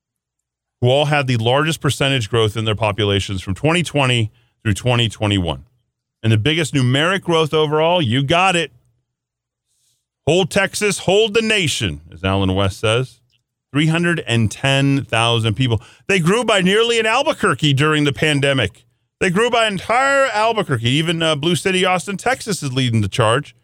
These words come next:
You have H P, Oracle, Tesla, all moving to, uh,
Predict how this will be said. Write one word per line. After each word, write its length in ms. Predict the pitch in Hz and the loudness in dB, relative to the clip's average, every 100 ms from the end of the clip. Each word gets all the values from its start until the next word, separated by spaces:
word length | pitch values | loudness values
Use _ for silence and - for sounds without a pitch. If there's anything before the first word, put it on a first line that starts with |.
| _ _ _ | _ _ _
You 80 | 127 | -2
have 120 | 120 117 | -2 -2
H 300 | 151 180 - | -2 -2 -4
P, 480 | - 170 170 175 170 - | -2 -2 0 -2 -4 0
Oracle, 760 | 147 165 170 170 160 156 147 - | 2 2 0 0 2 2 -2 -4
Tesla, 440 | - 180 - 165 | -2 -2 0 -2
all 260 | 156 139 147 | 0 0 0
moving 460 | 143 135 127 123 110 | 0 0 -2 -2 -4
to, 420 | - 117 107 101 | -8 -6 -4 0
uh, 240 | 98 95 | 2 0